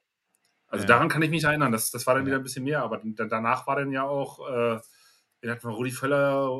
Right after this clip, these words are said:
Speaker 1: Ribbeck und was wir da alles hatten und dann, dann war ja wirklich zweitausendsechs und auf einmal eine Euphorie und ich,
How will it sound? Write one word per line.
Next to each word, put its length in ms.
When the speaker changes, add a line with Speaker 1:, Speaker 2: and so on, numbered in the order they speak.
Speaker 1:
Ribbeck 420
und 80
was 180
wir 60
da 80
alles 240
hatten 220
und 100
dann, 300
dann 260
war 140
ja 60
wirklich 200
zweitausendsechs 680
und 120
auf 100
einmal 300
eine 160
Euphorie 520
und 200
ich, 100